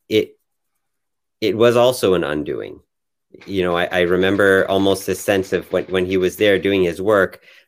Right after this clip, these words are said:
like, uh, those Tibetan Tanka paintings of a, of a fierce deity with a sword in its hand. That's just sort of, like,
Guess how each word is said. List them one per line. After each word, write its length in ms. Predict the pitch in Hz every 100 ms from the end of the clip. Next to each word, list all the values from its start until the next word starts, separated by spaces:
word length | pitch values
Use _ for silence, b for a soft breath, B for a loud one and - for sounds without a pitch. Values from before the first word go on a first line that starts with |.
| b
like, 380 | 98 95 90 95
uh, 300 | 87 87 85
those 240 | 80 92
Tibetan 680 | - 92 101 104 101 98 92
Tanka 420 | - 101 107 90
paintings 640 | - 78 73 76 57 60 -
of 200 | 80 82
a, 60 | 78
of 160 | 82 78
a 40 |
fierce 400 | - 101 104 98
deity 540 | 78 90 92 76 67
with 180 | 71 78
a 40 | 73
sword 340 | - 98 92
in 80 | 76
its 200 | 60 -
hand. 300 | 69 - - -
That's 220 | 76 -
just 160 | 85
sort 160 | 95 87
of, 100 | 82
like, 240 | 80 73